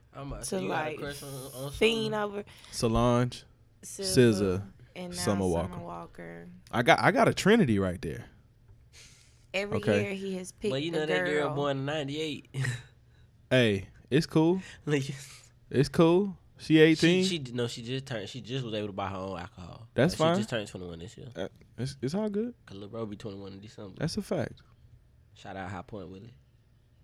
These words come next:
Speaker 3: Big facts.
Speaker 2: I'm just tickled. That's all.
Speaker 3: I mean, ninety-eight, I was, what, seven? It's, I mean, seven years is cool. You know, I could teach her a thing or two. I'm just saying, bro.
Speaker 1: Wow.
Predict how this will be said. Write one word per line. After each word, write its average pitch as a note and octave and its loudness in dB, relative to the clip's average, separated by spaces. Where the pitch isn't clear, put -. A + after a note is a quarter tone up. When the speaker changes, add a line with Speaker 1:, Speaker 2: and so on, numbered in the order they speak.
Speaker 3:
Big C#3 4
facts. - -2
Speaker 2:
I'm A3+ -8
just G3+ -12
tickled. - -20
That's - -4
all. - -20
Speaker 3:
I - -6
mean, G#2 -2
ninety-eight, B2 2
I A2 0
was, G2 -4
what, G2 -8
seven? G#2 -2
It's, C3+ -8
I - -6
mean, D3+ 0
seven G#2+ 0
years G2 -4
is A2+ -12
cool. G2+ -6
You A2 -6
know, F#2+ -8
I C3 -10
could B2 -8
teach G2+ -4
her F#2 -8
a - -12
thing F#2+ -6
or - -8
two. G#2+ -6
I'm G3 8
just C4+ 4
saying, G#3+ 6
bro. C3+ 6
Speaker 1:
Wow. A2+ -8